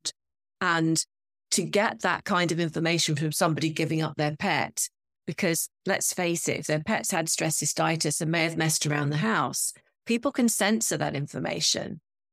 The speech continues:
and they can actually hold it back, thinking it may act in the detriment of their cat for its future. So they start saying things like, "Child's allergic," or, "Gotta move, can't take my cat." That relationship of trust, whereby the person understands that whatever they say,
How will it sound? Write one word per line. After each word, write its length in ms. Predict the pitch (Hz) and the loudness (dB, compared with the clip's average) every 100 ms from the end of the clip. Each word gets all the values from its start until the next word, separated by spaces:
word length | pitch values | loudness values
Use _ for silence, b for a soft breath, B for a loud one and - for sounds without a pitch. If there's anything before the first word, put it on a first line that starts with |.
| _ _ - | _ _ -4
and 80 | 175 | 0
they 120 | 180 | 2
can 160 | 190 180 | 2 0
actually 240 | 208 175 | 0 2
hold 260 | 196 190 147 | 2 2 2
it 140 | - | 0
back, 260 | 214 175 - | 2 0 -2
thinking 380 | 180 170 170 - | -4 -2 -2 0
it 60 | |
may 180 | 165 160 | 2 2
act 260 | 170 165 - | 2 0 0
in 60 | 156 | 0
the 80 | |
detriment 560 | 143 208 - 226 175 160 | 2 0 2 2 2 0
of 120 | 156 | 0
their 160 | 143 139 | 0 0
cat 320 | 165 139 139 | 0 -2 -2
for 100 | 151 | -2
its 140 | - | -2
future. 500 | - 226 220 - 143 | 2 0 2 0 0
So 140 | 160 165 | 0 0
they 120 | 165 | 0
start 300 | - 180 - | 0 0 0
saying 240 | 170 160 | 0 0
things 300 | 160 165 160 | 0 0 0
like, 240 | 160 156 - _ _ _ _ - 156 | 0 -2 -6 _ _ _ _ -8 -4
"Child's 400 | 165 180 175 185 | 0 0 2 0
allergic," 680 | 165 175 175 170 170 165 151 | 0 2 2 2 -2 0 -2
or, 120 | 151 | 0
"Gotta 160 | 160 | 0
move, 360 | 156 175 180 156 | 2 2 2 2
can't 200 | 165 151 | 0 0
take 200 | 180 117 | -2 -2
my 80 | 156 | -2
cat." 320 | 240 180 - - _ | 0 0 0 -6 _
That 180 | 147 156 | -2 0
relationship 640 | 160 156 165 - 220 220 214 | 2 2 2 0 0 -2 -2
of 140 | - | -2
trust, 640 | - 220 120 156 - - - _ _ - | 0 2 0 0 -2 -2 -4 _ _ -2
whereby 320 | 185 170 170 | 2 4 4
the 120 | 170 | 2
person 440 | - 190 208 208 196 | 0 0 2 0 0
understands 800 | 175 180 - 185 175 139 139 | 0 0 0 0 0 0 0
that 160 | 180 - | -2 -2
whatever 500 | 185 - 175 170 208 | -4 -2 -2 0 0
they 240 | 202 196 | 2 2
say, 720 | 190 - 190 165 - - 190 | 2 0 2 2 0 -2 -4